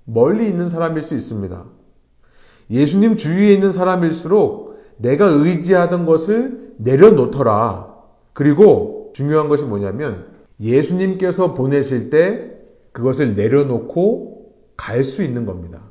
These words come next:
예수님께서 이 복음서를 통해서 당시 종교 지도자들에게 보여주신 것은 일관되게 동일합니다. 먼저 된 자는 나중된다는 사실을 늘 말씀하셨습니다. 그래서 종교 지도자들을 향해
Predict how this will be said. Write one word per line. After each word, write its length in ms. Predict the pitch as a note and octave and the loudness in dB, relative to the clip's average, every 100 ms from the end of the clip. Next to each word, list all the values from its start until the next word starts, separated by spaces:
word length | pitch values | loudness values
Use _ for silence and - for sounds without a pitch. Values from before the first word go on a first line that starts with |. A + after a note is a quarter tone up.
| _ _ _ _ _ _ _ _ - | _ _ _ _ _ _ _ _ -8
예수님께서 880 | A#2+ D3+ F#3 A#3 A#3+ G#3+ D#3+ D3 D3 | 0 2 2 2 2 2 4 4 4
이 220 | F3+ F3 | 2 -2
복음서를 720 | B2+ D3 F#3 G#3+ G#3+ G3+ G3 F#3+ | 0 2 2 2 2 2 2 2
통해서 960 | F3 D#3+ C3 B2 A#2 A#2+ F2+ - - _ _ - | 0 0 0 0 0 -2 -4 -10 -20 _ _ -10
당시 540 | A#2 D#3+ F3 G#3+ G#3+ | -4 -2 -2 -2 -2
종교 400 | C3+ C#3+ F#3 A3+ | 0 0 2 2
지도자들에게 640 | D#3 E3 E3+ D#3+ D#3+ E3+ | 4 4 4 4 2 0
보여주신 500 | B2+ C3+ C#3+ C#3 C#3 | 2 2 2 0 -4
것은 600 | C3+ F3+ A3 F#3+ G#2 - F#3 | -4 -2 -2 -4 -6 -10 -4
일관되게 640 | A#3 B3 A3+ G#3 G#3 G3+ | 0 2 2 2 0 0
동일합니다. 720 | C#3+ D#3+ D#3 C3+ A2 F#2 - - - _ _ _ _ _ - | 0 2 2 0 -4 -6 -10 -20 -20 _ _ _ _ _ -6
먼저 380 | A#2+ E3 F#3+ G#3 | 0 2 4 4
된 180 | G3+ | 4
자는 320 | F#3+ F#3+ G#3 C3 | 2 2 0 0
나중된다는 720 | A2+ E3+ F#3+ G3 F3+ F3 E3+ | -2 0 2 2 2 -2 -2
사실을 680 | E3 D#3+ E3+ G#3 E3 A#2+ D3 | -2 -4 0 0 0 -2 0
늘 280 | C4 A#3 | 2 2
말씀하셨습니다. 1000 | B2+ A#2 A#2+ D#3+ C#3 C3+ C3 A2 F2+ F#2+ - - _ _ _ | 2 -2 -2 -4 -4 -4 -6 -10 -10 -12 -16 -20 _ _ _
그래서 260 | D3 E3 F#3+ | 0 4 4
종교 320 | D3 F#3 G#3+ | 4 2 2
지도자들을 540 | F#3+ G3+ G3 F#3+ F#3 | 4 4 4 4 2
향해 500 | E3+ D3 G3 B2+ F#2+ | 0 -2 -2 -2 -6